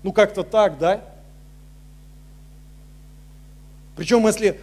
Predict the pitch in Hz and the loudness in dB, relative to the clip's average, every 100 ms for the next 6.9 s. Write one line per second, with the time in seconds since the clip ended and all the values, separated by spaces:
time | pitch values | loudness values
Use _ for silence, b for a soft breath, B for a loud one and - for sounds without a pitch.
0 | - - 226 214 208 208 196 - 196 185 | -10 0 0 2 0 0 -2 -12 -10 -8
1 | - 202 233 226 180 185 151 190 202 190 | -6 0 0 0 -4 -10 -4 -4 -2 -6
2 | 175 147 180 175 214 160 165 202 185 147 | -8 -4 -2 -2 -6 -8 -4 -2 -2 -2
3 | 165 170 175 151 127 208 214 170 165 156 | -2 2 0 0 -2 -2 -2 -4 -6 0
4 | 196 175 135 165 156 151 202 165 - 156 | 0 0 0 2 2 2 0 0 -6 -8
5 | 151 135 156 185 185 147 - 175 185 147 | -8 -8 2 6 8 6 2 -6 -6 -8
6 | - 127 120 123 139 123 110 - | -12 -14 -14 -14 -16 -16 -20 -20